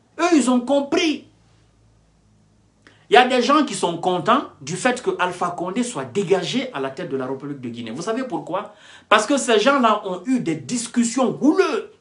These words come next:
avec leurs propres parents dans leur propre famille. Ils ont compris qu'à un moment donné, Alpha Condé a déconné. Alors,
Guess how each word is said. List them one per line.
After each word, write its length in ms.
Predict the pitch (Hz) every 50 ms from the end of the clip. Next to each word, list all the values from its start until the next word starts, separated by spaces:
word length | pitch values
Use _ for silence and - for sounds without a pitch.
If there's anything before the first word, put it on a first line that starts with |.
| _ _ _ _ _ _ _ _ _ _ _ _ _
avec 320 | - 170 175 247 262 254
leurs 240 | - 175 208 - -
propres 300 | - 247 262 254 190 175
parents 340 | 147 170 170 170 185 196 180
dans 140 | 151 147 143
leur 220 | 143 143 135 -
propre 220 | - 190 - - 127
famille. 440 | - 135 127 123 131 123 113 110 - _ _ _ _ _ _ _ _ _ _ _ _ _ _ _ _ _ _ _ _ _ _ - - - - - _ _ - _ _ _ _ -
Ils 260 | - 247 226 - 240
ont 140 | 233 226 226
compris 500 | 233 233 226 - 247 277 269 - - - _ _ _ _ _ _ _ _ _ -
qu'à 140 | 175 180 226
un 60 | 254
moment 280 | 247 226 214 202 202 190
donné, 440 | 160 147 143 147 180 254 - - - _ _ _ _ _ -
Alpha 280 | 156 190 190 208 196
Condé 260 | 196 196 208 220 240 208
a 60 | 143
déconné. 560 | - - 190 - 185 202 233 240 180 147 - - _ _ _ _ _ _ _ _ _ _ _ _ _ _ _ _ _ _ _ _ _ -
Alors, 480 | 165 180 208 196 160 - - - -